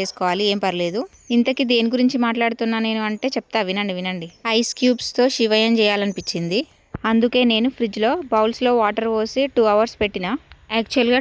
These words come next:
టూ వీక్స్ పెట్టిన, టూ అవర్స్ సరిపోతది. కాకపోతే కొన్ని ప్రాబ్లమ్స్ వల్ల పెట్టలేకపోయినా కార్తీక మాసంలో, కానీ ఖచ్చితంగా ఈ సోమవారం ఖచ్చితంగా పెట్టాలనిపించి మరీ ఈ పని చేస్తున్నా. అన్నీ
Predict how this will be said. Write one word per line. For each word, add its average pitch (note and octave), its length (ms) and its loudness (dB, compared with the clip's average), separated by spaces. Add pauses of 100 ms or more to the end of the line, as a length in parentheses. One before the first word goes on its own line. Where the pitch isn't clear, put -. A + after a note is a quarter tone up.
టూ A#3+ 80 4 (140)
వీక్స్ B3+ 280 0
పెట్టిన, G3 300 0 (220)
టూ A3 60 4 (100)
అవర్స్ A3+ 280 2
సరిపోతది. F#3+ 500 0 (200)
కాకపోతే G#3 580 -2 (400)
కొన్ని A#3 180 4 (140)
ప్రాబ్లమ్స్ A3+ 500 2
వల్ల G3+ 240 2
పెట్టలేకపోయినా G#3+ 800 0
కార్తీక G3 420 -2
మాసంలో, F#3 400 -4 (140)
కానీ A3+ 220 0
ఖచ్చితంగా A#3 560 -2
ఈ A3+ 100 0
సోమవారం G#3+ 420 0
ఖచ్చితంగా A3 460 -4
పెట్టాలనిపించి G#3 760 -4
మరీ G3+ 260 0
ఈ G#3+ 120 -4
పని G3 180 -2
చేస్తున్నా. F#3+ 400 -4 (400)
అన్నీ A3 260 4